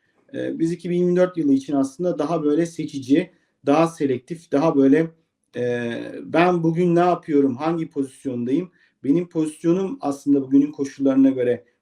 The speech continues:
bana ne getiriyor, nasıl riskler içeriyor, ben elimdeki mevcut pozisyonu buna göre değerlendirip yeniden bunu şekillendireyim" tarzında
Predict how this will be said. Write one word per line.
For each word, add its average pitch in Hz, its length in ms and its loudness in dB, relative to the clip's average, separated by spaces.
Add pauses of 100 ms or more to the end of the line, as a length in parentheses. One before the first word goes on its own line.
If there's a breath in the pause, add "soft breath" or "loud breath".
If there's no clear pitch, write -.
bana 143 440 0
ne 143 160 4
getiriyor, 143 600 0
nasıl 160 220 -4
riskler 135 300 -6
içeriyor, 120 520 -2 (320 soft breath)
ben 147 120 2
elimdeki 165 400 2
mevcut 160 380 -4
pozisyonu 160 460 -6
buna 165 140 -2
göre 151 280 -2
değerlendirip 135 680 0 (280)
yeniden 170 500 -2
bunu 170 360 -4
şekillendireyim" 147 920 -2
tarzında 127 640 -4